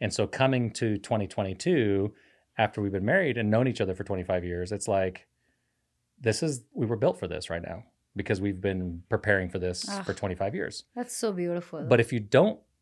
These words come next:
Speaker 1: if you're not aware, and I think, and this is what's sad to me as a, as a pastor, and I'm sure this is what you experience as well in therapy, is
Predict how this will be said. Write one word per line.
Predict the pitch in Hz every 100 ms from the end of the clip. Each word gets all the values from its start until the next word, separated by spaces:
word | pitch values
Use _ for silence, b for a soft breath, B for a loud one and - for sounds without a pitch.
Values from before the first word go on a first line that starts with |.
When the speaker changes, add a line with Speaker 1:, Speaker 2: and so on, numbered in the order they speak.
| _ -
Speaker 1:
if | 139
you're | 123
not | 113 127 156
aware, | 135 110 107 98
and |
I | 107
think, | 180 185
and | 135
this | 135
is | 202
what's | 160 131
sad | - 117 117
to | 110
me | 101 92
as | 87
a, | 92 87
as | 95 90
a |
pastor, | 90 113 113 - 110
and | 104
I'm | 98
sure | - 110
this | 101
is | 107
what | 92 104
you |
experience | 90 - 95 90 98
as |
well | 95 92 92
in | 87
therapy, | 90 107 98 92 90
is | 85 82